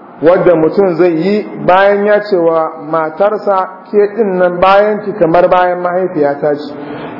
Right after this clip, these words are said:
zai koma ya sadu da ita. To, akwai kafara da Allah madaukakin sarki ya tsara mataki-mataki za a yi kafin a koma zuwa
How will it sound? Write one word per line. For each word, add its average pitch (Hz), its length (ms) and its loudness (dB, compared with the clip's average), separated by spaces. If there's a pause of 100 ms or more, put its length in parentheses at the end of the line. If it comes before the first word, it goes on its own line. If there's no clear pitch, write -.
(100)
zai 202 160 6 (160)
koma 208 360 6
ya 165 80 2
sadu 165 280 -4
da 175 80 0
ita. 147 460 0
To, 170 100 2
akwai 170 280 0
kafara 196 600 2
da 160 160 -6
Allah 185 240 -2
madaukakin 165 560 -4
sarki 185 400 0 (440)
ya 175 280 4
tsara 220 440 4 (400)
mataki-mataki 196 1300 2 (520)
za 196 320 4
a 175 80 4
yi 240 240 2 (480)
kafin 190 640 4
a 175 160 2
koma 208 340 4
zuwa 190 220 0